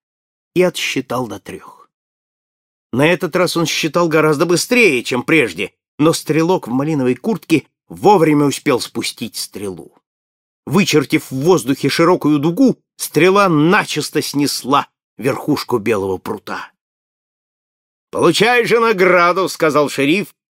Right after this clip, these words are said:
протягивая лучнику в малиновой куртке стрелу с наконечником и перьями красного золота.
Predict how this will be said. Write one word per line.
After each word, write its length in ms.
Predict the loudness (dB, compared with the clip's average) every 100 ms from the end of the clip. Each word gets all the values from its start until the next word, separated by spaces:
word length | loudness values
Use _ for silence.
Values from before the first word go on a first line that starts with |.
| -2
протягивая 640 | 0 2 2 2 2 2
лучнику 520 | 2 0 0 -4 -2 -2
в 60 |
малиновой 440 | 0 2 2 0 -2
куртке 560 | -2 -4 0 0 0 _ _
стрелу 600 | -10 -4 0 2 4 2
с 100 | 2
наконечником 840 | -2 2 2 4 2 -2 0 2 0
и 60 |
перьями 720 | 0 0 2 2 2 0 -2 _ _
красного 580 | -6 -4 -4 -6 -2 -2
золота. 540 | -2 -4 -6 -18 -20